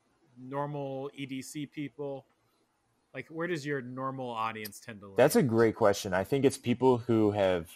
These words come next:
Speaker 2: followed me for a while and have really enjoyed seeing the process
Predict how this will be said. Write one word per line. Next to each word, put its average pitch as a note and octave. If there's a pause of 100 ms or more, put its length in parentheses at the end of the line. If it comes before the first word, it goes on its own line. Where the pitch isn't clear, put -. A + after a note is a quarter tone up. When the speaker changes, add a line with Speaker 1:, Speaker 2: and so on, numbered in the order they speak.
(160)
Speaker 2:
followed G2
me C3
for B2+
a B2+
while C3+
and G#2
have F#2+
really G2+
enjoyed F#2
seeing F2+
the D#2+
process A2